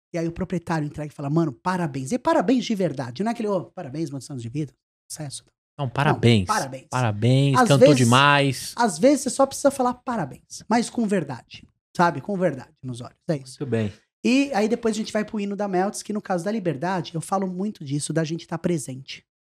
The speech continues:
Speaker 1: Uma coisa que você vai perceber na Melts é que as pessoas não encostam no celular.
Speaker 2: Legal.
Speaker 1: É, esse é o meu, tipo, quando a casa tá legal, as pessoas, eu falo isso muito assim, falo assim, "Eu quero que vocês estejam presentes." Por quê? Porque a gente tá aqui,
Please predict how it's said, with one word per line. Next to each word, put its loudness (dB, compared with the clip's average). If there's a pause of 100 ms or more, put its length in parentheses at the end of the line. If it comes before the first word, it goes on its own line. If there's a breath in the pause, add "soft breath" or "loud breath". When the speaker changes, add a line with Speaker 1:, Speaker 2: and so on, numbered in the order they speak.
(340)
Speaker 1:
Uma -4
coisa -2
que -8
você -6
vai -2
perceber -4
na 0
Melts 0
é -20
que -6
as -6
pessoas -4
não 0
encostam -4
no -2
celular. -6 (420)
Speaker 2:
Legal. 0
Speaker 1:
É, -10 (180)
esse -4
é -6
o -4
meu, -2 (500)
tipo, -2
quando -4
a 0
casa -2
tá -2
legal, 0 (460)
as -2
pessoas, -2
eu -2
falo 0
isso -6
muito -4
assim, -10
falo -6
assim, -2
"Eu 0
quero -4
que -16
vocês -6
estejam -6
presentes." -8 (540)
Por 2
quê? -2
Porque 2
a 6
gente 0
tá -2
aqui, -6